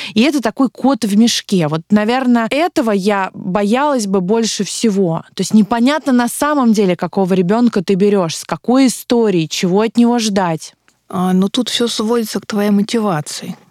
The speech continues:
Speaker 2: если честно. То есть одна история, если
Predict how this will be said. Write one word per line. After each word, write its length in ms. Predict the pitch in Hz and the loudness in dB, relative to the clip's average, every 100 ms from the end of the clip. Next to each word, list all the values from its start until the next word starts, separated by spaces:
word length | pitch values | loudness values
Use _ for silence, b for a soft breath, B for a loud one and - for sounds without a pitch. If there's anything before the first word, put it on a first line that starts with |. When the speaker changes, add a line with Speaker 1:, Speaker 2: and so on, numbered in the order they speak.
| _ | _
Speaker 2:
если 280 | 214 180 214 | -10 -8 -8
честно. 480 | - 175 170 190 180 _ | -6 -6 -6 -8 -10 _
То 140 | - 196 | -4 -2
есть 300 | 190 185 - | -2 -4 -6
одна 500 | - 180 196 214 247 240 | -6 -2 0 0 -2 -4
история, 580 | - - 214 214 196 202 B B B | -6 -4 -2 -2 -2 -4 B B B
если 560 | - 190 - 175 - | -6 -4 -4 -2 -2